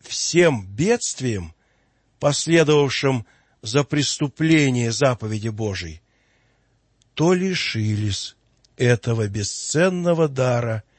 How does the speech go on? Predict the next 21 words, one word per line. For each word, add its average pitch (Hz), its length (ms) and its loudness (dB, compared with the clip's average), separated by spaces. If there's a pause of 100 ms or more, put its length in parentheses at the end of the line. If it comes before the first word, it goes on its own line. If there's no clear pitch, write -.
(300)
благодати 120 1040 0 (160)
Духа 113 460 -4
Божия. 80 520 -6 (680)
Так 147 240 4
что 147 360 2 (460)
до 135 240 2
самого 147 680 2
пришествия 123 800 -2
в 113 120 -6
мир 135 380 2 (480)
Бога 127 460 0
человека 123 800 -2 (260)
Иисуса 113 680 -2
Христа 117 600 -2 (840)
Дух 139 540 0
Божий 110 680 0 (920)
не 156 240 4
убо 202 400 2
бо 175 240 2
в 180 160 -6
мире, 170 500 -4